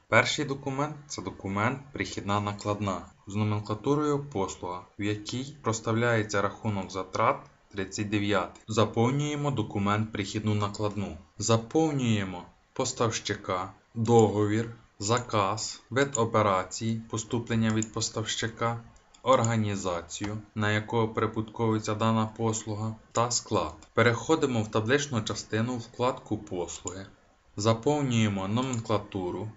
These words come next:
витрати на печатні видання. В даній номенклатурі щот учота затрат повинен бути тридцять дев'ятий рахунок. Далі заповнюємо кількість, одиницю виміру та ціну.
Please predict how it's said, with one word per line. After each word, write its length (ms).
витрати 520
на 120
печатні 580
видання. 580
В 40
даній 440
номенклатурі 1000
щот 580
учота 600
затрат 460
повинен 580
бути 340
тридцять 400
дев'ятий 520
рахунок. 720
Далі 320
заповнюємо 880
кількість, 800
одиницю 680
виміру 580
та 200
ціну. 500